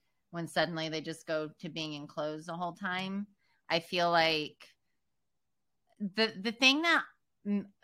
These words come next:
always makes me sad about animals in general, when they are being put in positions or having to do things that humans are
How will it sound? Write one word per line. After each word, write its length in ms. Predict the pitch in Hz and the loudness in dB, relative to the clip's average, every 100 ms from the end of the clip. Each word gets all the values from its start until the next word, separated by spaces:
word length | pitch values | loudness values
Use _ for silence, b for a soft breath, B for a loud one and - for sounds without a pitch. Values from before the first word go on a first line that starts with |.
| - | 6
always 400 | 196 196 190 185 | 6 6 0 -4
makes 260 | 180 170 185 | -8 -8 -10
me 120 | 175 | -6
sad 380 | - 160 160 160 | 0 2 4 2
about 260 | 156 151 | 2 2
animals 500 | 151 151 160 160 156 | -2 -4 -2 -4 -4
in 120 | 170 156 | -4 -2
general, 440 | 156 151 156 156 | -2 0 0 0
when 160 | 156 151 | -2 -2
they 180 | 151 | 0
are 160 | 156 151 | 2 0
being 320 | 156 165 160 | 0 -4 -4
put 180 | 165 175 | -4 -4
in 120 | - | -4
positions 640 | 170 165 147 147 175 156 151 | -8 -8 -8 -6 -4 -4 -2
or 80 | |
having 320 | 160 160 156 151 | 0 0 0 -6
to 80 | |
do 220 | 147 143 147 | -6 -8 -8
things 380 | 156 151 151 - - | -8 -8 -8 -10 0
that 200 | 147 135 | 2 0
humans 520 | - 156 147 160 165 | -4 -6 -4 -6 -4
are 280 | 165 165 | -2 -4